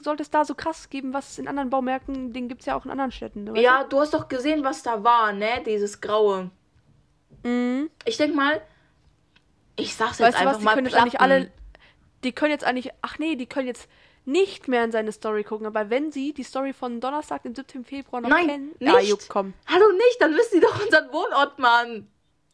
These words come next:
Speaker 2: <laughs>
Speaker 1: Ja, gut.
Speaker 2: Deswegen hab ich das auch extra gesagt. Oh Mann.
Speaker 1: Aber ich hab, ja, ist doch egal, wissen die eh nicht.
Speaker 2: <laughs>
Speaker 1: Ja?
Speaker 2: Egal,
Speaker 1: Was
Speaker 2: scheiß drauf,
Speaker 1: wolltest
Speaker 2: die
Speaker 1: du
Speaker 2: Stadt ist
Speaker 1: sagen?
Speaker 2: ja, die Stadt ist ja eh groß.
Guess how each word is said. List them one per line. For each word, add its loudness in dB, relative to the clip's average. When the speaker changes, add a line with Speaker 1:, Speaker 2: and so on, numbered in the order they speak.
Speaker 2:
<laughs> -6
Speaker 1:
Ja, -16
gut. -14
Speaker 2:
Deswegen 2
hab 0
ich -6
das -4
auch -4
extra -2
gesagt. -4
Oh -2
Mann. -4
Speaker 1:
Aber -2
ich -6
hab, -8
ja, 6
ist 0
doch -4
egal, -2
wissen -16
die -10
eh -10
nicht. -16
Speaker 2:
<laughs> -4
Speaker 1:
Ja? -2
Speaker 2:
Egal, 2
Speaker 1:
Was -2
Speaker 2:
scheiß 4
drauf, -4
Speaker 1:
wolltest -2
Speaker 2:
die 2
Speaker 1:
du 0
Speaker 2:
Stadt 6
ist -4
Speaker 1:
sagen? 4
Speaker 2:
ja, -20
die -18
Stadt -6
ist -10
ja -4
eh -4
groß. -8